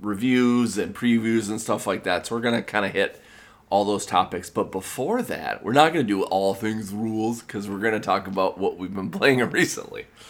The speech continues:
And Tracy just gave me a look. So, we played a couple of games off of our Shelf of Opportunity challenge for Board Game Stats. And we played two games. We played Renature and we played Boomerang.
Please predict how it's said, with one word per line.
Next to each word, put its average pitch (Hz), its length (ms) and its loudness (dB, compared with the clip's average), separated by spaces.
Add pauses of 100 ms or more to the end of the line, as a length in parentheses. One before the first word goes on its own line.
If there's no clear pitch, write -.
(420)
And 87 120 -8
Tracy 131 300 0
just 104 180 -6
gave 82 140 -6
me 92 80 -6
a 87 60 -4
look. - 260 -12 (600)
So, 208 380 2 (300)
we 120 140 2
played 123 220 4
a 113 40 0
couple 120 240 2
of 104 100 2
games 104 260 -2
off 98 260 0
of 98 140 -8
our 90 200 -2
Shelf 117 540 -2
of 98 220 -10
Opportunity 101 840 0
challenge 95 600 0
for 85 500 -6 (340)
Board 101 300 -2
Game 87 220 -6
Stats. - 560 -2 (680)
And 98 300 -2
we 101 80 -2
played 98 380 0
two 170 160 -4
games. 120 320 0
We 107 40 -4
played 92 380 -2
Renature 139 640 0
and 101 240 -2
we 101 160 0
played 95 720 -2
Boomerang. 98 720 -6